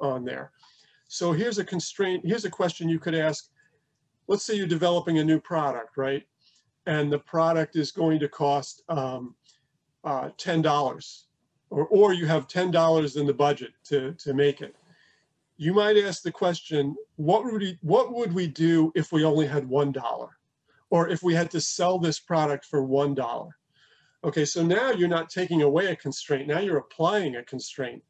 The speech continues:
the constraint of one dollar, right? Um, another example of applying a c-, constraint is that classic question,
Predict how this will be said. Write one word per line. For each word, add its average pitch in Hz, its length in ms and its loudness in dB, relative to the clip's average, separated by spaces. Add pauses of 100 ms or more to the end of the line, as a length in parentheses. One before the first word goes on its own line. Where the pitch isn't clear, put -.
the 147 80 -6
constraint 160 500 -2
of - 80 -2
one 156 300 4
dollar, 139 440 0
right? 131 300 -10 (540)
Um, 135 580 -2 (320)
another 175 340 4
example 160 480 2
of 147 200 -2
applying 156 440 0
a 139 40 -2 (120)
c-, 208 220 -4
constraint 165 460 -2
is 143 100 -2
that 143 180 0
classic 165 500 -2
question, 156 580 -2